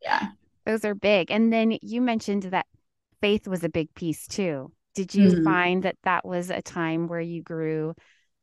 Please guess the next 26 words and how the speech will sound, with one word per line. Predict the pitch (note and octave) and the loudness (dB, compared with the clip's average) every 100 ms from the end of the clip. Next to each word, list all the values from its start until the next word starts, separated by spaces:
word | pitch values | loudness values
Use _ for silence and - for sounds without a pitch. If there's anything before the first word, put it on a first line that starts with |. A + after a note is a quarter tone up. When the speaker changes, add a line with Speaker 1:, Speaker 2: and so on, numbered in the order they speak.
| _ - | _ -6
Speaker 2:
you | F#3+ | -4
know, | D3+ C#3 - - - | -2 -4 -6 -12 -6
in | F3 | -4
y-, | E3+ - | -2 -2
in | F3 | -2
your | F3+ | -2
faith | - D#3 F#3 | -4 -6 -6
at | G#3 | -6
that | G#3+ - | -6 -6
time | - G#3+ A#3+ | -4 -4 -4
too? | - F#3+ D#4 - _ _ _ _ _ _ - _ - | -4 -4 -6 -10 _ _ _ _ _ _ -20 _ 2
Speaker 1:
Yeah, | G#3 A#3+ C4 A3+ - | 6 8 10 8 8
I | |
mean, | G#3+ G#3+ G3+ | 8 8 6
definitely, | F#3+ G#3 A3 G3+ F#3+ | 4 4 4 4 2
because, | F3 F3+ F#3+ F#3 F3+ F3+ - _ _ _ _ _ _ _ - | 0 -2 2 2 2 -2 -14 _ _ _ _ _ _ _ -12
so | - A#3+ A3 G#3+ - - | 0 6 8 8 4 0
kind | B3+ D4 | 4 8
of | |
the | C#4 | 8
way | G3+ F3+ | 8 4
I | F3+ | 2
see | F#3 - G3+ | -2 -8 -2
it, | G#3 F#3 | 2 2
it's | F3 E3+ - | 0 -4 -4
like | F3+ E3+ E3 | 0 0 -2